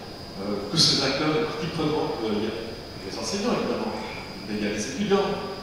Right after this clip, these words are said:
il y a, euh, tout ce qui occupe les enseignants, les étudiants, euh, graphiques comme personnes qui vont essayer d'offrir de l'appui pour le soutien à leurs apprentissages. Donc il y a toutes sortes d'acteurs clés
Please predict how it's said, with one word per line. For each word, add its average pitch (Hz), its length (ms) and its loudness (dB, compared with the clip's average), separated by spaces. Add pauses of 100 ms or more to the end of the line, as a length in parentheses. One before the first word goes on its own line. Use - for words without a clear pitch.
(200)
il 120 80 0
y 113 80 2
a, 113 200 2
euh, 101 320 2
tout - 120 -2
ce - 400 -4
qui 135 120 -2
occupe 127 320 0
les - 80 -4
enseignants, 127 520 -4
les - 80 -2
étudiants, 143 560 -2
euh, 113 440 0 (280)
graphiques - 480 2
comme - 320 0
personnes - 640 0
qui 117 240 -8
vont 123 160 -4
essayer 127 320 -4
d'offrir 123 320 0
de 110 160 0
l'appui - 340 4 (380)
pour - 80 -4
le - 80 -2
soutien - 320 -2
à 127 80 2
leurs 123 160 0
apprentissages. 185 800 -4 (480)
Donc 147 160 0
il 165 40 2
y 160 60 4
a 160 140 0
toutes 156 160 -2
sortes - 160 -2
d'acteurs - 480 2
clés - 240 0